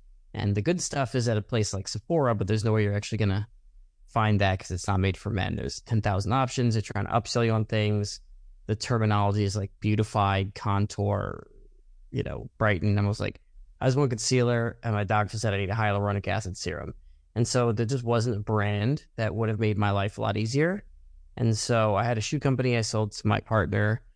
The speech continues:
and the next day I started Crete because I thought, well, the business is there, the margins are good, the products are easy fulfillable. I learned chemistry and actually formulated some of the products myself to make sure they actually worked and they were very high quality. And so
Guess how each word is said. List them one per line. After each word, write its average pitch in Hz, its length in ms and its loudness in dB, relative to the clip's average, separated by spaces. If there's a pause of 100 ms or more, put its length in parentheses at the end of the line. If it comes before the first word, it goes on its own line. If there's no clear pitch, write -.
(280)
and 110 100 2
the 107 40 4
next 107 200 0
day 104 100 2
I 104 40 4
started 95 360 -2
Crete 170 300 0
because 107 240 -2
I 110 60 2
thought, 98 320 0 (100)
well, 107 380 -4 (560)
the - 80 -6
business 127 440 0
is 113 140 0
there, 113 520 -2
the - 80 -6
margins 104 480 0
are 107 40 0
good, 156 440 0
the 104 180 -8
products 107 340 -4
are 87 40 -4
easy 107 200 -2
fulfillable. 127 760 -2 (500)
I - 60 0
learned 107 200 2
chemistry 107 460 0
and 98 80 2
actually 98 260 -4
formulated 101 540 0
some 101 120 -2
of 95 40 0
the 95 80 -2
products 101 340 -2
myself 113 400 0
to - 80 -8
make 98 160 -2
sure 98 120 -6
they 80 140 -4
actually - 300 -10
worked 127 320 0
and - 100 -6
they - 60 -6
were - 220 -12 (480)
very 107 120 0
high 104 120 0
quality. 120 440 2
And 107 140 0
so 107 460 -2